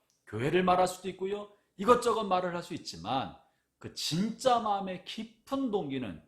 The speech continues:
자기 자아고 자기의 욕심이고 자기의 자존심인 것입니다. 이것은 땅에 속한 지혜고, 이런 땅에 속한 지혜로 일을 결정할 때는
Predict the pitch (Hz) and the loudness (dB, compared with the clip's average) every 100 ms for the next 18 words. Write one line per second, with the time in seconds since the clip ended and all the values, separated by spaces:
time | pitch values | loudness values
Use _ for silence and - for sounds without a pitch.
0 | - 92 78 76 - - 73 101 110 185 | -20 -18 -16 -20 -18 -14 -10 -8 -6 -6
1 | 202 - _ _ _ - 87 82 87 78 | -8 -12 _ _ _ -18 -16 -12 -12 -10
2 | 90 - - - 180 160 170 214 208 - | -10 -6 -6 -6 -8 -6 -4 -4 -6 -20
3 | _ _ - - 85 76 - - 170 190 | _ _ -14 -14 -14 -16 -16 -8 -6 -4
4 | - 175 180 - - - _ _ _ _ | -6 -10 -10 -10 -14 -20 _ _ _ _
5 | _ _ _ - 151 143 123 92 - 80 | _ _ _ -8 -6 -4 -6 -10 -14 -14
6 | 101 175 165 - 180 175 170 - 78 95 | -12 -12 -12 -10 -8 -8 -12 -14 -14 -16
7 | - _ _ _ _ _ - 208 233 208 | -20 _ _ _ _ _ 0 4 6 4
8 | 190 208 233 226 214 214 208 - 156 143 | -2 -2 -2 -4 -4 -4 -4 -6 -6 -4
9 | 156 127 117 107 90 95 185 170 - 135 | -4 -4 -4 -4 -8 -6 -4 -4 -4 -4
10 | 269 - | -4 -6